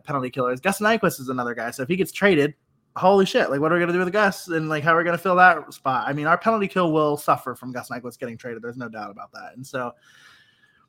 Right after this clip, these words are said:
that'll be something that we wanna, <laughs> we wanna, um, address when he's out. I, Matthew Olivier's t-,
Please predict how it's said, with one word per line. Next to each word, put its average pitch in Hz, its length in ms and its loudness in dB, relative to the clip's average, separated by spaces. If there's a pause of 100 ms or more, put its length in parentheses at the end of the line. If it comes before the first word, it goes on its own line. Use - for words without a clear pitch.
(280)
that'll 185 140 0
be 196 60 2
something 202 220 -2
that 196 60 -4
we 180 80 -6
wanna, 170 460 2 (520)
<laughs> - 500 0
we 220 180 4
wanna, 170 460 4 (460)
um, 131 340 -2
address 170 500 2
when 160 160 -2
he's 156 240 -4
out. 147 400 4 (960)
I, 294 300 -2 (360)
Matthew 359 420 -2
Olivier's 190 520 0
t-, - 120 -20